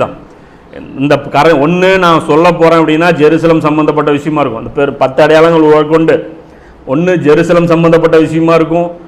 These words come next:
அல்லது அல்லக்ஸா சம்பந்தப்பட்ட விஷயமா இருக்கும், அல்லது வட்டி சம்பந்தப்பட்ட விஷயமா இருக்கும், இல்லது கிலாஃபத் சம்பந்தப்பட்ட விஷயமா இருக்கும், இந்த கரன்சி சம்பந்தப்பட்ட விஷயமா இருக்கும். இந்த பத்து அடையாளமே சுத்தி வளைச்சு பார்த்தீங்கன்னா இதை பின்னி பிணைஞ்சு இருக்கக்கூடிய அந்த விஷயம்தான்.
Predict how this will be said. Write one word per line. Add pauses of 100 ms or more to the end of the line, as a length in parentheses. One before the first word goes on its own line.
(300)
அல்லது
அல்லக்ஸா (100)
சம்பந்தப்பட்ட
விஷயமா
இருக்கும், (260)
அல்லது (100)
வட்டி
சம்பந்தப்பட்ட
விஷயமா
இருக்கும்,
இல்லது
கிலாஃபத்
சம்பந்தப்பட்ட
விஷயமா
இருக்கும், (420)
இந்த (100)
கரன்சி
சம்பந்தப்பட்ட
விஷயமா
இருக்கும். (300)
இந்த (120)
பத்து
அடையாளமே (120)
சுத்தி
வளைச்சு
பார்த்தீங்கன்னா
இதை
பின்னி (100)
பிணைஞ்சு
இருக்கக்கூடிய
அந்த
விஷயம்தான்.